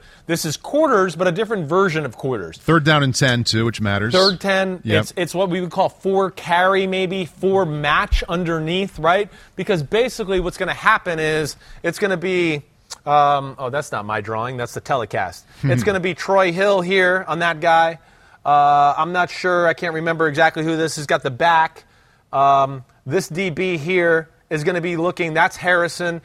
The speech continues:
Speaker 1: He's gonna be looking for, like, the first person inside to match up with. So it's basically, like, three man-to-man matchups here that they got, right? Now, the problem is, uh, look at this, and this happens a lot in Cleveland. You could see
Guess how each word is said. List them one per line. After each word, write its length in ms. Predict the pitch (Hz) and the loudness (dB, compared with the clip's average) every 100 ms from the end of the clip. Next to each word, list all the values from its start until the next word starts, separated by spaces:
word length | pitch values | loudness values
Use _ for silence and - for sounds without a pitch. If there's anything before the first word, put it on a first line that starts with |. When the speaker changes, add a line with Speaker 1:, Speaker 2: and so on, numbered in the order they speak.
| - _ | -16 _
Speaker 1:
He's 180 | - 202 | -2 -2
gonna 120 | 196 196 | 0 0
be 100 | 185 | 0
looking 280 | 190 196 175 | -2 -2 -4
for, 140 | 185 | 0
like, 300 | 170 156 143 _ _ - | 2 2 -2 _ _ -4
the 100 | 160 | -4
first 360 | - 196 190 - | 0 0 0 -2
person 560 | 196 190 - 185 160 - _ _ | -2 -2 -4 -6 -8 -14 _ _
inside 880 | 175 190 185 - 180 170 175 175 170 - 135 | -4 -4 -4 0 2 4 4 2 -2 -12 -8
to 100 | 160 | -6
match 380 | 160 175 165 196 | 0 0 0 2
up 200 | 208 - | 0 2
with. 300 | 139 131 139 _ | 0 0 -6 _
So 180 | - 190 | 0 0
it's 100 | 156 | 2
basically, 480 | 208 226 - 208 196 | 0 0 -2 -4 0
like, 220 | 175 151 | 0 -2
three 360 | - 180 202 190 | -4 -4 -2 -2
man-to-man 680 | 180 180 180 160 170 151 143 | 0 0 0 -2 -2 -2 0
matchups 540 | 156 165 131 101 - | 0 0 -4 -4 -4
here 280 | 143 107 98 | -4 -2 -2
that 160 | 120 | -4
they 140 | 131 127 | -2 -2
got, 320 | 127 110 80 | 0 0 -2
right? 260 | - 127 175 - - - _ | 0 0 0 -6 -20 -20 _
Now, 340 | 156 170 131 - _ | 2 2 2 -2 _
the 80 | 170 | -8
problem 400 | - 240 302 220 | 2 4 6 4
is, 220 | 170 170 | 0 2
uh, 120 | 175 | 2
look 200 | 165 202 | 2 0
at 100 | 202 | -2
this, 300 | 180 139 - | 0 0 0
and 120 | 156 160 | -6 -6
this 120 | 185 | 0
happens 320 | 208 185 180 | 0 0 -2
a 40 | |
lot 240 | 170 165 147 | 2 4 2
in 80 | 139 | -4
Cleveland. 400 | 147 120 98 80 _ - | -4 -4 -6 -16 _ -10
You 80 | 151 | -4
could 140 | 175 | -2
see 340 | - 220 127 | 0 0 -2